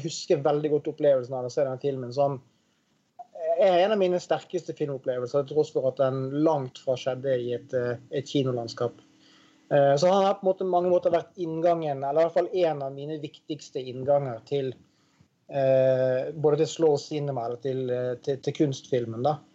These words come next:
Eh, og jeg har sett alle filmene hans flere ganger, både hjemme og på kino. Eh, så, så det er en regissør jeg har et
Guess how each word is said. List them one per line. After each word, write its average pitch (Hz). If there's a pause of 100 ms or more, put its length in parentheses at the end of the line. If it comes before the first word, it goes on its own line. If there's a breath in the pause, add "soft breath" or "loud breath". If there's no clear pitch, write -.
(320 soft breath)
Eh, 147
og 147
jeg 165
har 170
sett -
alle 151
filmene 143
hans - (100)
flere 151
ganger, 135
både 143
hjemme 131 (440)
og 156
på 147
kino. 135 (600)
Eh, 151
så, 170
så 185
det 180
er 180
en 180
regissør 175
jeg 156
har 147
et 147